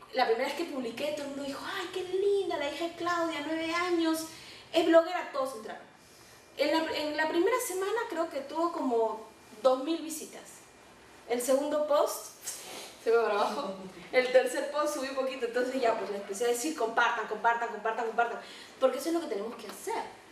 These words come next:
Yo tengo que pedir a mis amigos, cuando comparto el blog de mi hija, que mis amigos compartan, y compartan, y compartan, y compartan, y así compartimos todos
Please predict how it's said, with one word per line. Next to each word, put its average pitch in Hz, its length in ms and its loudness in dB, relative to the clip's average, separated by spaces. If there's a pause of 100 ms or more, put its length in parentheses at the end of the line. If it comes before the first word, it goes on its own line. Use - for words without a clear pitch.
(720)
Yo 285 320 6
tengo 247 200 0
que 254 100 0
pedir 240 340 4
a 233 60 -2
mis 311 160 -8
amigos, 294 400 -2
cuando 214 240 -2
comparto 277 480 2
el 285 60 -4
blog 277 180 -4
de 302 120 -8
mi 285 180 -2
hija, 277 180 -6
que 277 140 -4
mis 233 200 -6
amigos 269 440 2
compartan, 226 600 0
y 269 60 -10
compartan, 254 480 -6 (100)
y 262 60 -8
compartan, 233 460 -4
y - 20 -2
compartan, 269 540 -4
y 254 80 2
así 320 440 4 (140)
compartimos 285 1040 2
todos 359 480 4